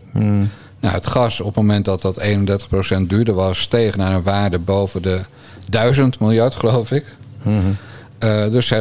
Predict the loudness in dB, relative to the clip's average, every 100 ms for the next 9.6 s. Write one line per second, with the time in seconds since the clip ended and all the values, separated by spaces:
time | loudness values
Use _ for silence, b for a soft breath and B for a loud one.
0 | 2 0 2 0 2 2 2 2 2 2
1 | 2 2 2 2 0 0 -2 -4 -2 -4
2 | -2 -2 -2 -4 -10 -16 -6 -2 0 0
3 | -2 -4 -6 -2 -2 0 0 0 0 -2
4 | -2 0 2 2 2 0 0 0 0 0
5 | 0 -2 0 0 2 0 0 -2 -10 -20
6 | -6 -2 0 2 2 2 2 2 2 0
7 | -2 -2 0 0 -2 -4 -6 -4 -2 -2
8 | -2 0 0 -2 -8 -16 -2 0 0 0
9 | 2 2 2 0 -2